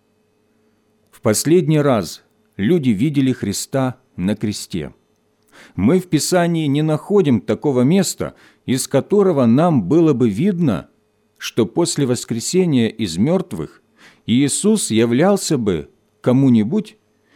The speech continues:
кроме своих учеников и верующих в Него. Надо полагать,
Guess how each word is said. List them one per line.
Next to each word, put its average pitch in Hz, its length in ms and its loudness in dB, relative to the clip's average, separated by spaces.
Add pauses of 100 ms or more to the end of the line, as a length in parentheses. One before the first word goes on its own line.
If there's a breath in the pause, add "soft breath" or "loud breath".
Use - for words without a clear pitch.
(160 soft breath)
кроме 156 380 2
своих 127 420 -2
учеников 120 720 0 (520)
и 175 100 0
верующих 127 840 0
в - 20 -8
Него. 90 400 -2 (1400)
Надо 123 360 -2
полагать, 120 640 -2